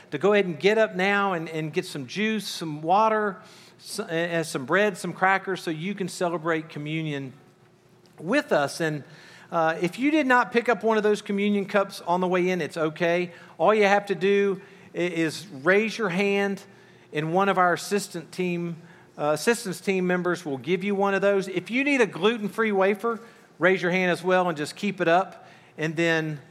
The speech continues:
uh, one of these lovely assistants, now, look, we, we did the best we could, okay? They will bring one to you. And when you, if you're here in, in the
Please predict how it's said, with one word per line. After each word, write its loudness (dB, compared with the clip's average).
uh, -2
one 2
of -2
these 0
lovely 4
assistants, -4
now, -12
look, 2
we, 0
we -2
did -2
the -2
best -2
we -10
could, -10
okay? 0
They 6
will 4
bring 2
one 2
to 2
you. -2
And -4
when 2
you, 0
if -4
you're 2
here 4
in, 0
in -2
the 2